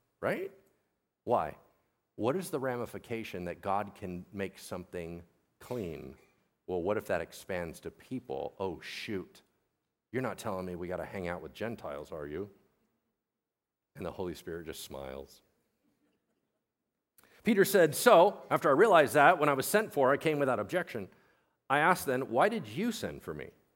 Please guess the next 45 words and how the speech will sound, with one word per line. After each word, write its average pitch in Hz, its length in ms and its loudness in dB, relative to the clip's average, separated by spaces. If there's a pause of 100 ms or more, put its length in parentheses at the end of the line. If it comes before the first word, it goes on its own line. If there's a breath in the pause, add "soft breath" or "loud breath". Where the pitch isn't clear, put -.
(360)
Cornelius 220 460 6
said, 190 180 2
'Well, 190 140 6
four 277 180 6
days 240 280 6
ago, 156 200 4
about 175 220 6
this 156 200 0
hour, 175 300 6
I 147 40 8
was 131 140 2
praying 220 280 2
in 147 80 2
my 123 100 2
house 170 320 0
at 131 80 -10
the 120 80 0
ninth 165 340 2
hour, 147 320 6
and 120 120 2 (240 loud breath)
behold, 196 340 8
a - 20 8
man 190 220 6
stood 190 260 4
before 220 320 6
me 196 140 2
in 135 120 2
bright 175 260 6
clothing 196 440 4
and 143 80 2
said, 156 440 0
"Cornelius, 214 600 6
your 190 120 4
prayer 254 300 8
has 151 120 2
been 196 120 4
heard, 233 300 10
and 165 80 2
your 175 140 6
alms 254 320 6
have 185 120 4
been 185 140 6
remembered 185 400 6
before 160 300 4
God. 147 400 6